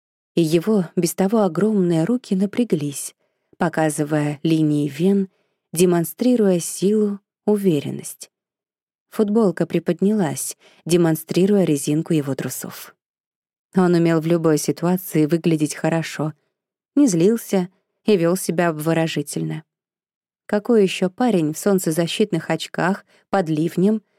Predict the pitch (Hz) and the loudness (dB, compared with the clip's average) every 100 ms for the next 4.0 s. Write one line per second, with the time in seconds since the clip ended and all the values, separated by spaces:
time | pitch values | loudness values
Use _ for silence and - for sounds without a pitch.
0 | _ _ - 202 247 220 196 202 - 262 | _ _ 0 2 4 2 2 -2 -2 -4
1 | - - _ _ _ 196 247 262 226 190 | -4 -12 _ _ _ 2 2 4 2 2
2 | 202 240 214 196 - - 269 240 190 175 | 2 2 0 -2 -2 0 2 4 2 2
3 | 196 196 196 185 202 202 165 147 - - | 2 2 0 2 2 2 0 -2 -6 -10